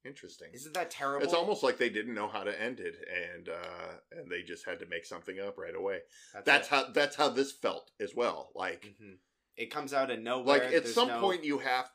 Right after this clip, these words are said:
Speaker 1: to have them find a hole where something's leaking, you know, water's leaking in, and they go, "Well, well, this is the outer wall. How do," you know, at
Speaker 2: Mm-hmm.
Speaker 1: some point you have to have some indication that they're underwater.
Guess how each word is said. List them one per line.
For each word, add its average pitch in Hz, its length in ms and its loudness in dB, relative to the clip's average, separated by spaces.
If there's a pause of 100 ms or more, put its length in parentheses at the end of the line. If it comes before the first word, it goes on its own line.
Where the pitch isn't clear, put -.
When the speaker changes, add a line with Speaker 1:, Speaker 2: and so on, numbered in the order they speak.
Speaker 1:
to 113 420 -2
have 110 300 0
them 98 480 -2 (1700)
find 113 600 -4 (680)
a 101 60 0
hole 117 480 2 (140)
where 95 240 0
something's 101 480 -6
leaking, 107 400 -4
you 110 120 -6
know, 87 200 -4
water's 110 460 4
leaking 95 360 -6
in, 85 240 -6
and 87 100 -14
they 87 80 -8
go, 87 140 -12
"Well, 95 220 -14
well, 98 120 -8
this 147 180 -6
is 113 140 -10
the 87 160 -8
outer 104 240 0
wall. 135 400 0
How 104 120 0
do," 127 120 -2
you 135 120 2
know, 156 120 2
at 123 160 -10 (320)
Speaker 2:
Mm-hmm. 123 100 -2
Speaker 1:
some 240 180 2
point 240 220 4
you 160 100 2
have 170 160 4
to 170 80 0
have 143 100 0
some 175 420 0
indication 139 720 -2
that 90 140 -12
they're 95 200 0
underwater. 82 680 -8